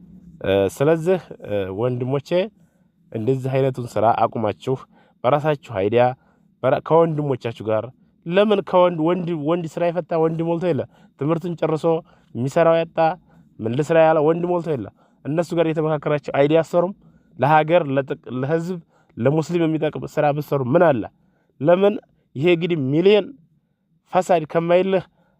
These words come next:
አስር ሰው ምርጥ ቪዲዮ አያይልህም? ኧረ ተው፣ ኧረ ተው፣ ተው ሙስሊም ዩቱበሮች እህቶቻችንን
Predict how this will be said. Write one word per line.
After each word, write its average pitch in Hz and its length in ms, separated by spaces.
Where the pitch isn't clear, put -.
አስር 160 400
ሰው 170 180
ምርጥ 165 300
ቪዲዮ 147 280
አያይልህም? 117 520
ኧረ 160 180
ተው፣ 123 200
ኧረ 139 180
ተው፣ 117 200
ተው 151 200
ሙስሊም 135 360
ዩቱበሮች 120 420
እህቶቻችንን 170 800